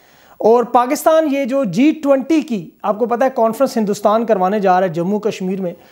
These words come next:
उसको रोकने के लिए कोशिश, बज़ाहिर एक मुझे बहाना नज़र आ रहा है,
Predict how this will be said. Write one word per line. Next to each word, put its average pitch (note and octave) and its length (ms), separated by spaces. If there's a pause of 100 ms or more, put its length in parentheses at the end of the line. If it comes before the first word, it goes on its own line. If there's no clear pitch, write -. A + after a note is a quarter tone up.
(240)
उसको D#4+ 260
रोकने D4 340
के E4 80
लिए E4 100
कोशिश, C#4+ 580
बज़ाहिर G3+ 460
एक A#3+ 100
मुझे B3 200
बहाना G3+ 380
नज़र A3 260
आ F3+ 120
रहा F#3 100
है, A#3+ 140